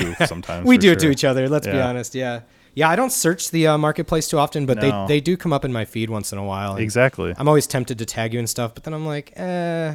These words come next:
Speaker 2: you know, I don't know. There's, we got enough, you know, enough
Speaker 1: Well,
Speaker 2: of that
Speaker 1: dude,
Speaker 2: going on."
Speaker 1: before we get to, like, some of the acquisitions recently, I, I, because I've been spending so much t-, time, and we'll, we'll m-, talk about why, looking on these sites recently, I just,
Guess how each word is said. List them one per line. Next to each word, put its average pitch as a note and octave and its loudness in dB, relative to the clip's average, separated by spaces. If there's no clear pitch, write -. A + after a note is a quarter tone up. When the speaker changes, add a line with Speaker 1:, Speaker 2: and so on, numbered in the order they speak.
Speaker 2:
you A#2+ -10
know, G2+ -8
I G#2 -8
don't F2 -10
know. F2 -14
There's, G#2 -14
we B2+ -8
got G#2+ -6
enough, F#2+ -12
you F#2 -14
know, F2 -14
enough F#2+ -4
Speaker 1:
Well, A#2+ 4
Speaker 2:
of - -4
that A#2+ 2
Speaker 1:
dude, A2 6
Speaker 2:
going F2+ -10
on." F#2 -14
Speaker 1:
before A#2 2
we C#3+ 4
get A2 2
to, G2+ 2
like, G2 -8
some - -4
of G2+ 0
the F2+ 0
acquisitions F2+ -6
recently, F2 -6
I, G2+ 0
I, G#2 4
because A#2+ -2
I've A2 0
been A2 0
spending A2 -2
so A2 -2
much G2+ -4
t-, - -12
time, G2 -4
and G2+ -6
we'll, G2 -4
we'll F#2 -6
m-, G2 -8
talk F#2 -6
about F2+ 0
why, F#2+ 2
looking G#2+ 0
on F#2 0
these F2+ -4
sites F2 -4
recently, E2+ -6
I A#2 2
just, D3 2